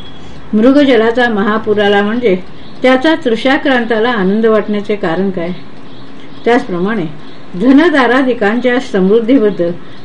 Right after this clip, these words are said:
हर्ष मानण्याचे तरी कारण काय? या अशा बाह्यता रम्य पा-, दिसणाऱ्या सद्वस्तूंच्या समृद्धीबद्दल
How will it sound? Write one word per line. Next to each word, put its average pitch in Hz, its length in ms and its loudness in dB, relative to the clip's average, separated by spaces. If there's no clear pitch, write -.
हर्ष 277 220 4
मानण्याचे 220 680 2
तरी 285 120 0
कारण 165 340 -2
काय? - 140 -6
या 247 140 4
अशा 247 340 0
बाह्यता 220 640 2
रम्य 339 420 4
पा-, 233 280 -4
दिसणाऱ्या 269 580 0
सद्वस्तूंच्या 220 800 0
समृद्धीबद्दल 254 840 2